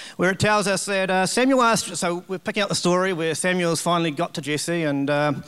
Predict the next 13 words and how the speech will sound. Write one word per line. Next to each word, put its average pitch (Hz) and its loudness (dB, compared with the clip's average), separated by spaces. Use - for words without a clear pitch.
so 190 2
Samuel 269 4
asked 247 4
Jesse, 208 2
"Are 208 4
these 247 2
all 233 6
of 196 2
your 185 2
sons?" 147 -2
Uh, 156 -2
Jesse 180 0
replies, 156 2